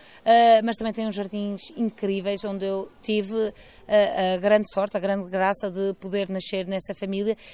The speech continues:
e poder apreciar estes jardins tão belos e a natureza tão bela, hum, de, de, desde bebê. Eh,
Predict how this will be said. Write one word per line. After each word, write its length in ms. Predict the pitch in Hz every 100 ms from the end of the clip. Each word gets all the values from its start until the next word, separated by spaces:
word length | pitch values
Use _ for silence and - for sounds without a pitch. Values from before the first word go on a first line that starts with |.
| -
e 100 | 226
poder 400 | - 196 214 220
apreciar 640 | 220 - - 240 226 220
estes 180 | 214 -
jardins 320 | 208 202 208
tão 180 | - 196
belos 120 | 196 196 180
e 60 |
a 40 | 190
natureza 380 | 190 190 180
tão 160 | 185 190
bela, 260 | 190 190 208 - - - -
hum, 520 | 208 202 208 202 202 - - _ _ - -
de, 260 | - 175 151
de, 140 | 156 143
desde 280 | 156 175
bebê. 260 | 180 170 151 - - - - -
Eh, 400 | 240 240 240